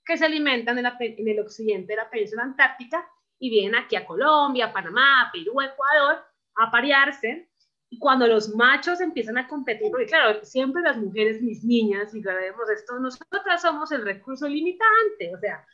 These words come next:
los niños tienen que, bueno, mentiras, en los grupos de mamíferos los machos se pelean por la hembra, porque nosotras tenemos la habilidad de tener hijos, y esa habilidad, digamos que,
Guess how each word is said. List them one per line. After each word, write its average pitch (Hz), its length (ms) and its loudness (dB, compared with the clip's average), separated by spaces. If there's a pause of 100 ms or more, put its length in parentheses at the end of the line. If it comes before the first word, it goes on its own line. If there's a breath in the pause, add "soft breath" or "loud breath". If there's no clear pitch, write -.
(160 soft breath)
los 285 240 4
niños 311 540 4
tienen 262 240 -2
que, 269 400 0
bueno, 285 140 2
mentiras, 285 340 -4 (480)
en 285 100 2
los 269 140 6
grupos 330 320 0
de 403 100 4
mamíferos 330 460 2
los 214 180 2
machos 262 600 2
se 247 100 -2
pelean 202 420 -4
por 254 140 -4
la 226 140 0
hembra, 247 440 -10 (240)
porque 240 240 -8
nosotras 269 580 -2
tenemos 202 360 -6
la 226 140 -2
habilidad 202 340 -4
de 220 120 -6
tener 190 260 -6
hijos, - 420 -8
y 226 80 -10
esa 208 140 -8
habilidad, 220 360 -4
digamos 220 340 -4
que, - 300 -6